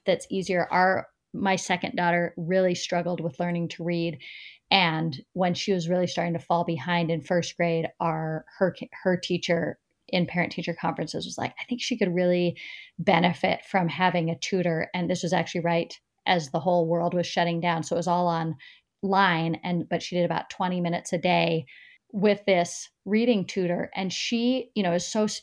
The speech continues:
interesting for me to sit in and watch some of this from a distance because she didn't want me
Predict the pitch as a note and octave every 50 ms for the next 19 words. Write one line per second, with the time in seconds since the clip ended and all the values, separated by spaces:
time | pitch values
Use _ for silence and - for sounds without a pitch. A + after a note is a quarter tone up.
0 | - - G#3 G3 - G3+ F#3 - G3 F3 - - F3+ F3+ F3 E3+ E3+ E3+ - -
1 | F#3+ F#3 F3+ F3+ F3 E3+ E3+ E3 D#3+ E3 E3 E3+ - - - - G#3 G3 G3+ G3+
2 | G3+ G#3 G3+ G#3+ B3 B3+ - - - - - - - _ _ _ _ - - -
3 | G3 F#3 E3+ E3+ F3 E3+ - G3+ G3 - - F#3+ F3 - F3 E3 - - - F#3
4 | E3 E3+ - - D#3+ D#3 - - F3+ F#3 F3+